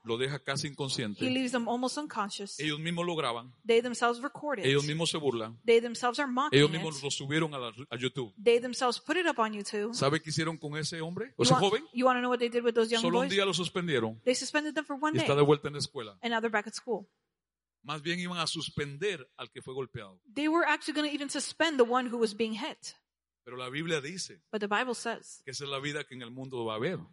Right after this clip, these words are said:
Speaker 2: that that is the life that we're gonna see in the
Speaker 1: Antes
Speaker 2: world
Speaker 1: que el Señor venga por su iglesia.
Speaker 2: before the, uh, God comes for his church.
Speaker 1: Como en los días de Noé.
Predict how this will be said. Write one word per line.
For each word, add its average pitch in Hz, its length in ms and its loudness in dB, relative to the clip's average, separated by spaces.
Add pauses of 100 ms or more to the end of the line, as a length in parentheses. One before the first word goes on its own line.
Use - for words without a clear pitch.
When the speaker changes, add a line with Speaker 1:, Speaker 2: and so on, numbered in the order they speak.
Speaker 2:
that 233 200 2
that 240 180 2
is 240 120 -2
the 233 100 0
life 226 380 2
that 220 120 0
we're 214 80 -4
gonna 220 160 -4
see 285 300 -2
in 226 80 -2
the 202 60 -4
Speaker 1:
Antes 147 120 -6
Speaker 2:
world 139 180 -4
Speaker 1:
que 135 60 -2
el 123 60 -2
Señor 123 260 -4
venga 123 260 -4
por 107 120 -4
su 123 100 2
iglesia. 156 320 -2
Speaker 2:
before 240 600 4
the, 214 180 -2 (320)
uh, 208 140 2
God 214 240 2
comes 220 200 -4
for 214 140 -4
his 214 140 -2
church. 381 180 -10
Speaker 1:
Como 156 340 6
en 135 80 -2
los 123 160 -8
días 139 200 -6
de 120 80 -10
Noé. 131 260 -16